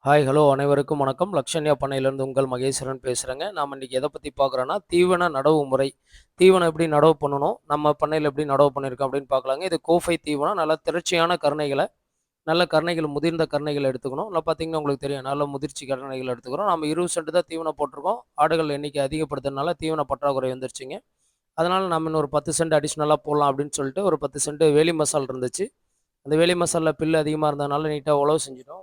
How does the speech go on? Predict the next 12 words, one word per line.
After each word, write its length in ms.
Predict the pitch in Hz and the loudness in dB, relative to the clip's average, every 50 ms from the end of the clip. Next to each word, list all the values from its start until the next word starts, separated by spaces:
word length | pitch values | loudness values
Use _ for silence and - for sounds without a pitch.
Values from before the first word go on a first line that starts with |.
| - _ | -20 _
உழவு 260 | 151 165 170 170 160 _ | -14 -12 -12 -12 -14 _
பண்ணிட்டு 440 | - 147 151 147 135 - 202 247 262 _ _ _ _ _ _ _ _ _ _ _ _ _ _ - | -18 -14 -14 -12 -8 -6 -6 -6 -6 _ _ _ _ _ _ _ _ _ _ _ _ _ _ -6
ரொட்டேவேட்டர் 440 | 151 143 180 190 180 151 139 147 | -2 2 2 2 2 2 0 -4
போட்டு 340 | 143 127 147 151 147 139 170 | -4 -2 0 -2 0 0 -2
நல்லா 240 | 160 147 151 156 151 | -2 0 2 2 2
ஓட்டி 400 | 143 143 147 139 - 202 226 196 | 2 0 0 0 -2 -4 -4 -4
மண்ணை 300 | 170 143 143 151 165 175 - | -4 -4 -4 -2 -2 -2 -2
சமன்படுத்திட்டு 680 | 156 143 147 160 156 151 151 135 120 135 147 139 202 208 | -2 -2 -2 -2 -4 -4 -6 -8 -8 -10 -6 -4 -2 0
எருவு 280 | 170 160 160 175 175 | 2 2 2 2 2
கொட்டி 200 | 151 156 143 - | 2 0 0 2
ஓட்டி 260 | 170 151 151 151 135 147 | 4 4 4 4 4 2
விட்டோம். 260 | 135 113 - 180 | 0 0 0 -2